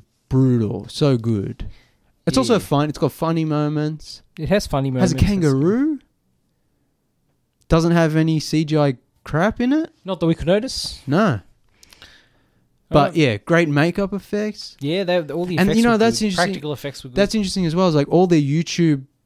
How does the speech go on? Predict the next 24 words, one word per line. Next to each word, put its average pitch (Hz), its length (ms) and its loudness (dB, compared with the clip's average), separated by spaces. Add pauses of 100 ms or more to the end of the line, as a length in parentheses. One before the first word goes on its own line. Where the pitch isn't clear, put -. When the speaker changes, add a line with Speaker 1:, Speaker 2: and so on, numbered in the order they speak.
(440)
Speaker 1:
friends 139 440 2
who 135 220 2
made 139 380 0
the 123 80 -6
videos 160 360 2
with 123 140 -4
them, 123 160 -2
they 123 120 0
brought 135 280 -2
them 117 160 -2
along. 120 640 -6
So 139 300 2
Speaker 2:
Yeah. 135 80 2
Speaker 1:
it's 139 160 -2
just, 139 160 -6
like, 135 360 -2 (540)
it's, - 220 -6 (100)
it's 143 220 -6
not 160 260 2
just, - 560 -2 (800)
these 165 220 4
are, 131 80 2
like, 101 240 -4 (400)
Speaker 2:
Yeah, 117 220 -10